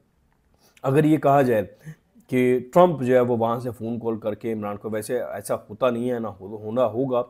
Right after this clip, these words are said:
मुझे नहीं लगता ऐसा होगा कि ट्रंप जो है वो पहले महीने में पहले ऑफिस में आए और ऑफिस में आते ही सारे काम छोड़ के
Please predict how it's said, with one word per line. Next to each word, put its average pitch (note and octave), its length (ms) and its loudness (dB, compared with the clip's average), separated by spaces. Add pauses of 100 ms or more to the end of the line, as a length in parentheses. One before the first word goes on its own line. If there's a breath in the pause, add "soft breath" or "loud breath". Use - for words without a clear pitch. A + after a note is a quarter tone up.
(160)
मुझे A2+ 240 -4
नहीं D#3+ 120 -2
लगता C3+ 240 -2
ऐसा A#2+ 160 0
होगा A#2+ 320 0 (360 soft breath)
कि C3+ 120 0
ट्रंप C3 300 -2
जो B2 60 -4
है C3 60 2
वो B2+ 100 0
पहले B2 300 2
महीने A#2+ 240 -4
में A#2+ 120 -4
पहले A2+ 200 -2 (380 loud breath)
ऑफिस A#2 520 0
में A#2+ 120 -2
आए C3 240 6
और B2+ 140 4
ऑफिस A2+ 320 -2
में A#2 120 -4
आते G#2+ 180 -6
ही A#2 60 -6
सारे A#2 200 0
काम G#2+ 240 -8
छोड़ B2 260 -4
के B2 220 0